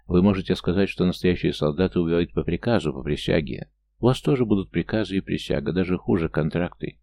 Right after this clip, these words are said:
ещё хуже честь наёмника. Да, только честь отличает нас от бандитов, хотя кое-кто рассуждает и о бандитской чести.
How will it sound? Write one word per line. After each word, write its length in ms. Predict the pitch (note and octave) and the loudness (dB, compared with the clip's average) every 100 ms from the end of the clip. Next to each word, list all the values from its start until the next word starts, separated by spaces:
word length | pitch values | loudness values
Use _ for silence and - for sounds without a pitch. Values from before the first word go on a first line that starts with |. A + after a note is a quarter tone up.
| - | -2
ещё 340 | F2+ - A#2 | -2 2 0
хуже 260 | - D#2+ C#2+ | 2 -2 -4
честь 320 | - F#2 - | -2 -2 -2
наёмника. 640 | F2 F2+ E2 G#1+ - - _ _ _ - | 0 2 0 -2 -8 -14 _ _ _ -2
Да, 280 | F2 C#2+ - _ _ _ _ - | -2 -2 -8 _ _ _ _ 0
только 260 | G2 - | 2 2
честь 280 | G2 A#2+ - | 2 0 0
отличает 500 | F2 F2+ - F2+ - | -4 -4 -2 -2 -2
нас 200 | F2+ D#2+ | -2 -2
от 120 | E2 | -4
бандитов, 500 | D2+ D2+ C#2+ G#2+ G2+ | -2 -2 -2 -2 -2
хотя 200 | - F#2 | -2 -4
кое-кто 340 | - F2 - D#2 | 0 0 0 -4
рассуждает 540 | D#2+ D2 C#2 E2+ G2 - | -2 -4 -2 -2 -4 -2
и 80 | |
о 80 | F#2 | -2
бандитской 500 | D#2+ D2+ D2+ - - | 0 0 -2 -2 -6
чести. 540 | - G#1 - - - | -4 -6 -8 -14 -16